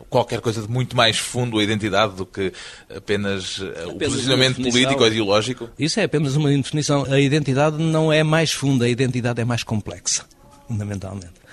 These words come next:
Speaker 2: Claro que eu sou psiquiatra e lido com pessoas com graves perturbações da identidade.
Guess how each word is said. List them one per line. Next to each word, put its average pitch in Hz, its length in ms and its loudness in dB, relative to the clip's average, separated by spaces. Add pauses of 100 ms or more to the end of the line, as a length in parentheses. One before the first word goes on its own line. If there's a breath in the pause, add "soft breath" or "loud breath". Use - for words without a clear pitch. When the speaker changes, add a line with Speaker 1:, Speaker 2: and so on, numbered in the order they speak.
(560 loud breath)
Speaker 2:
Claro 101 220 -4
que - 80 -4
eu 107 40 -2
sou 104 140 -4
psiquiatra 110 540 -6
e 113 60 -2
lido 117 340 -4
com - 180 -6
pessoas 117 400 -4
com 113 300 -6
graves 113 340 -4
perturbações - 640 -8
da 95 60 -14
identidade. 95 500 -16